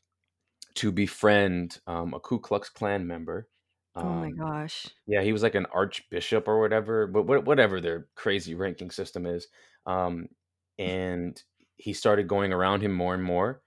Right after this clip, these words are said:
Speaker 1: Um, they started going out to drinks together and, you know, hung out. He would go, the Black dude would go to rallies. It, it was insane. It was insane. It was like this one Black dude amongst all these hood,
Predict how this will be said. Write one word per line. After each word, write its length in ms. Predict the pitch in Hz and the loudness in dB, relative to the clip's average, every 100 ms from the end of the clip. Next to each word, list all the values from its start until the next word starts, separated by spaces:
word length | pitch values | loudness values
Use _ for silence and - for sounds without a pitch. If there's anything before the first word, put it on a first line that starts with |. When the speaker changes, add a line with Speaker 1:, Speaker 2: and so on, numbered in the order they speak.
| _ _ | _ _
Speaker 1:
Um, 640 | - 82 80 80 80 80 - _ - | -8 -4 -4 -6 -10 -14 -18 _ -6
they 100 | 92 | -4
started 340 | - 92 85 | 2 2 2
going 240 | 82 87 85 | 2 2 2
out 120 | 85 | -2
to 80 | 78 | -6
drinks 320 | 87 95 - | -8 -8 -8
together 640 | 107 117 117 117 113 117 98 | -2 0 4 4 4 2 0
and, 280 | 78 65 | -4 -8
you 80 | 95 | -8
know, 140 | 76 76 | -8 -2
hung 240 | 107 101 | 0 4
out. 360 | 98 117 151 - _ _ | 8 10 10 6 _ _
He 140 | - 98 | -2 0
would 140 | 90 | 4
go, 240 | 104 98 - - | 4 4 0 -6
the 60 | |
Black 320 | 85 95 110 95 | 2 4 4 2
dude 160 | 120 | 0
would 140 | 87 76 | -2 -2
go 180 | 87 | 2
to 80 | 107 | 4
rallies. 720 | 131 135 131 123 139 156 - - _ _ _ _ | 10 10 10 8 0 -2 -8 -12 _ _ _ _
It, 120 | 98 101 95 | -2 -2 -2
it 80 | 104 | 0
was 200 | 107 104 | 0 -2
insane. 560 | 98 151 165 113 60 - _ - | 0 2 2 -2 -8 -20 _ -2
It 60 | 107 | 0
was 140 | 107 | 2
insane. 400 | 107 - 151 117 | 2 4 4 4
It 20 | |
was 100 | 98 | 4
like 100 | 101 | 0
this 180 | 95 87 | 0 -4
one 260 | 90 127 143 | 2 4 8
Black 240 | 143 127 | 8 8
dude 180 | 135 123 | 2 2
amongst 280 | 113 110 113 | 0 2 4
all 240 | 139 147 | 6 4
these 180 | 151 139 | 2 0
hood, 220 | 165 | 0